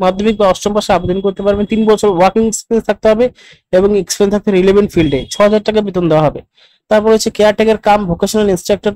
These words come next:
রয়েছে একটি শূন্য পদে, ছেলে মেয়ে উভয় আবেদন করতে পারবেন, আঠারো থেকে চল্লিশ বছরের মধ্যে হতে হবে এবং কি মাধ্যমিক পাশে আবেদন করতে পারবেন, তিন বছর working experience থাকতে হবে, রেসিডেন্ট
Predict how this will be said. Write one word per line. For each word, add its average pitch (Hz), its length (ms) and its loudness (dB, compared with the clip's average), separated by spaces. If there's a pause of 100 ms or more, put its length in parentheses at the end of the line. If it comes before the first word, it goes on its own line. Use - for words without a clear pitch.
রয়েছে 196 220 0 (120)
একটি - 220 -8
শূন্য 208 160 -2 (100)
পদে, 202 200 0 (220)
ছেলে 185 240 2
মেয়ে 175 120 0 (100)
উভয় 185 240 4
আবেদন 233 300 -2
করতে 226 220 -4
পারবেন, 233 220 -2 (420)
আঠারো 196 260 0
থেকে 202 200 -2
চল্লিশ 190 300 -2
বছরের 214 280 -2
মধ্যে 214 220 0
হতে 196 200 -2
হবে 214 160 0 (540)
এবং 190 160 4 (100)
কি 185 100 0 (380)
মাধ্যমিক 220 400 0
পাশে 226 180 2 (100)
আবেদন 180 300 0
করতে 175 220 -2
পারবেন, 185 280 2
তিন 196 180 -4
বছর 185 220 -4
working 185 260 2
experience 202 340 -2
থাকতে 196 180 -2
হবে, 208 120 2 (140)
রেসিডেন্ট 196 340 0